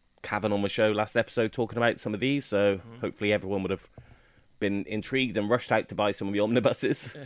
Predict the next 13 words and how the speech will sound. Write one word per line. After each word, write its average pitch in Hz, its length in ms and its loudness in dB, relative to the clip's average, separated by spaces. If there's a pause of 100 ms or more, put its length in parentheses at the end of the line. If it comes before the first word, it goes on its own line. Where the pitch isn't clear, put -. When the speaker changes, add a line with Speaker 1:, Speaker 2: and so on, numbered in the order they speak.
(140)
Speaker 2:
<laughs> 123 240 -6
Speaker 1:
Um, 131 320 6 (840)
so - 160 0
we're 151 60 2
gonna 156 140 2
talk 196 240 2
about 165 120 2
a 139 40 2
guy 135 220 6
called 135 220 2
Flint. - 720 -2 (680)
Speaker 2:
Flint. 123 460 -14 (580)
Speaker 1:
So 135 440 6